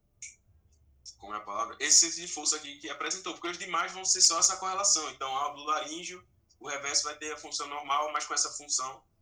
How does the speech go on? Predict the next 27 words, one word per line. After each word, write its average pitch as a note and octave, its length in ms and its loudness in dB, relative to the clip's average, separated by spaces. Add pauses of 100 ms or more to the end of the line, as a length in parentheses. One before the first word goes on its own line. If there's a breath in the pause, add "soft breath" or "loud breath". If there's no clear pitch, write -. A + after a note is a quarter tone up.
(200)
de D#4 380 -4
manter D#4 460 -4
o E4+ 100 -8
refluxo. D4+ 720 -8 (500)
Então, C#3 520 -8
o B2+ 80 -20
cardíaco C3 640 -4
gástrico, A2+ 540 -2
ele - 200 -8
não - 80 -10
cita, - 560 0 (360)
mas C3+ 500 0
essa E3 260 0
função D#3+ 500 0
é E3+ 240 -8
a - 60 -12
mesma, D3+ 380 -4
de C3 80 -16
manter C#3+ 220 -8
o D#3 40 -8
refluxo. C#3+ 540 -12
Não C3+ 120 -20
tem C#3 200 -8
ali, B2+ 280 -4
sabe, A#2+ 300 2
essa - 220 2
especificidade - 1080 0